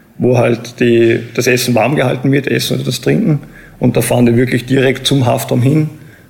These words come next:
Die Bediensteten machen Haft-, machen den Haftraum auf und geben in Unterstützung mit sogenannten Hausarbeitern, das sind halt auch Insassen, die innerhalb der Abteilung beschäftigt sind,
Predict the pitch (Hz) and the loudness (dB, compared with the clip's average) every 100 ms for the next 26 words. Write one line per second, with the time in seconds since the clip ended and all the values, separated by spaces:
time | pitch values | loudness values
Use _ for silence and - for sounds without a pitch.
0 | _ - - - - - 139 120 139 123 | _ -20 -20 -20 -14 -6 -4 0 0 0
1 | 131 127 127 131 110 117 113 - - 123 | 0 2 0 -2 -2 -4 -6 -12 -2 -2
2 | 117 120 113 110 - 120 113 123 131 120 | 0 0 0 -2 -2 0 0 0 -2 0
3 | 120 120 120 139 135 135 131 - 131 135 | 0 2 0 2 2 2 -2 -2 -2 0
4 | 127 127 127 - - - - 139 127 120 | 2 2 -2 -12 -20 -18 -6 -2 2 2
5 | 120 - - 113 127 127 123 127 135 135 | 0 -4 -2 0 0 0 -2 0 0 -2
6 | - - 120 110 117 - 131 127 131 - | -4 -2 0 0 0 2 2 2 0 -2
7 | 120 127 123 123 131 127 123 123 117 113 | 0 2 2 0 0 2 2 -2 -4 -2
8 | 113 113 117 117 113 127 - 131 | 0 0 0 0 -2 -4 -2 -2